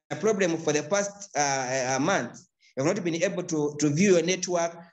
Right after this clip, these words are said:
to know your team on level one, to know your team on level two, to know your team on level three, because we have teams up to level five. But as of today, we have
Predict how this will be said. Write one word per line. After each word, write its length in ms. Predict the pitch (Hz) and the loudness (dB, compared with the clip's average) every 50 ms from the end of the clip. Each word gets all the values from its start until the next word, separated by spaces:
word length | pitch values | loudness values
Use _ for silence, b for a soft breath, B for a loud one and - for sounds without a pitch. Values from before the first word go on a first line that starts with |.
| B - | B -2
to 100 | 123 131 | 0 2
know 160 | 160 185 185 | 4 4 4
your 160 | 170 170 160 | 4 2 0
team 240 | 156 160 - 190 180 | 0 -2 -4 -4 -4
on 120 | 165 151 | -4 -2
level 280 | 160 175 170 147 147 147 | -2 0 0 0 -2 0
one, 260 | 165 170 170 165 170 170 - _ _ _ - | 0 0 0 0 -4 -6 -12 _ _ _ -6
to 60 | 123 | -2
know 60 | 156 | -2
your 200 | 180 175 170 160 | 0 2 2 0
team 200 | 160 - - 185 | 2 0 0 2
on 160 | 175 156 151 | 2 2 2
level 300 | 170 175 - - 156 147 | 2 0 0 -2 -6 -6
two, 420 | 143 - - 170 165 165 165 165 - _ _ _ - | -6 -4 -2 -2 -2 -2 -4 -8 -14 _ _ _ -2
to 60 | 123 | 0
know 140 | 147 175 185 | 0 2 2
your 180 | 170 165 156 | 2 0 -2
team 220 | 160 156 185 185 175 | -2 -2 -2 -2 0
on 140 | 165 156 | 0 0
level 280 | 165 180 180 156 160 156 | 0 -2 -2 -2 -4 -6
three, 600 | 151 156 143 147 165 175 175 175 175 - - - _ | -4 -2 2 4 4 4 4 0 -4 -8 -14 -10 _
because 360 | - 135 - 185 185 180 180 | -8 -4 -2 -2 -2 -2 -4
we 100 | 156 151 147 | -4 -6 -4
have 340 | 147 170 170 175 170 165 - | 0 0 0 0 -2 -2 -2
teams 320 | - 175 175 156 131 139 - - | 0 0 0 0 -2 -4 -2 -2
up 200 | - 262 - - | -2 -2 -2 -2
to 40 | 135 | -2
level 260 | 160 185 165 151 - - - - | -2 -2 -2 -6 -12 -10 -2 0
five. 360 | 226 240 185 127 - - - - _ _ _ _ _ - | 2 2 2 0 -6 -10 -14 -16 _ _ _ _ _ 0
But 120 | 165 170 | 0 2
as 120 | 190 185 190 | 2 0 0
of 240 | 196 180 175 190 | -2 -4 -4 -2
today, 560 | - 202 190 180 262 247 156 117 - - - - _ _ _ | -2 -2 2 4 4 4 4 0 -6 -12 -16 -18 _ _ _
we 100 | 139 156 | 0 0
have 360 | 151 156 165 160 156 151 143 | 2 4 2 2 2 0 -4